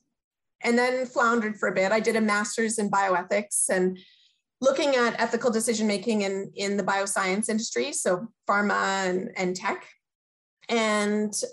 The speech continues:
I looked around the people that were leaders, and they were either physicians or, or had a P H D in philosophy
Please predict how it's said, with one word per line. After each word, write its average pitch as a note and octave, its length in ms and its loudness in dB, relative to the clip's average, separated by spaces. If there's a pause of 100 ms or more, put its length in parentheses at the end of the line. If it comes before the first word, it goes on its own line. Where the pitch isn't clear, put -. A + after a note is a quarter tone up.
(120)
I G#3+ 760 0 (600)
looked C#4 200 2
around C4 360 2
the A#3+ 60 4
people A3 680 2
that G3+ 140 0
were G#3 120 2
leaders, B3+ 480 4
and A3 100 0
they G#3 60 0
were G3+ 160 0
either G3+ 560 -2 (140)
physicians D4+ 600 -2
or, F#3 380 0
or F3+ 420 -2 (120)
had F#3+ 120 -2
a F#3 60 -2
P B3+ 200 -6
H A#3+ 180 -4
D A3+ 160 -2
in G#3 80 0
philosophy G#3+ 800 -2